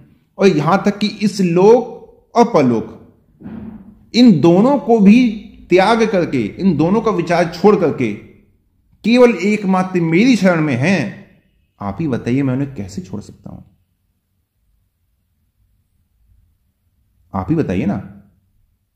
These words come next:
ये दारागार पुत्राप्तवान प्राणम वित्त में संपरम,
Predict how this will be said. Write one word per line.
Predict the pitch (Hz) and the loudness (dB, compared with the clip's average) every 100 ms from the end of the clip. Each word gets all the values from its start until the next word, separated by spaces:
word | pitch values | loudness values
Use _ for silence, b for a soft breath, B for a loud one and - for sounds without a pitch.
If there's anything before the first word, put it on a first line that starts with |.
| _ _ _ _ _ _ _ _ _ _ _ _ _ - | _ _ _ _ _ _ _ _ _ _ _ _ _ 0
ये | 147 147 | 2 2
दारागार | 120 120 123 117 117 | 2 2 2 0 -2
पुत्राप्तवान | 110 - 117 110 104 107 143 180 | -4 -6 -4 -4 -4 -4 -2 -4
प्राणम | - - 123 123 135 135 | -8 -8 0 2 2 0
वित्त | 127 - | -2 -2
में | 131 | -4
संपरम, | 117 107 98 92 92 | -2 -4 -4 -6 -8